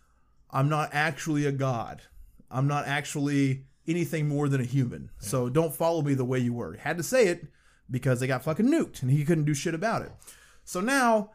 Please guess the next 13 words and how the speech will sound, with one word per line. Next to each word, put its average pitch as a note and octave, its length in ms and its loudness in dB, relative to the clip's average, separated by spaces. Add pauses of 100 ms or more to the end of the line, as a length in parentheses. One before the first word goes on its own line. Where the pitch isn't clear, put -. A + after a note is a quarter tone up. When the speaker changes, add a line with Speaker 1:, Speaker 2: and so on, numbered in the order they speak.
(720)
Speaker 1:
you E3 120 0
just G3+ 160 0
have F#3 220 2
these E3+ 160 0
people D#3 640 -2
who C#3 120 4
are B2+ 100 2
so F3+ 260 0
used E3+ 400 -4
to D3 80 0
being C3+ 320 2
fed C#3+ 440 0
orders, C#3+ 640 -2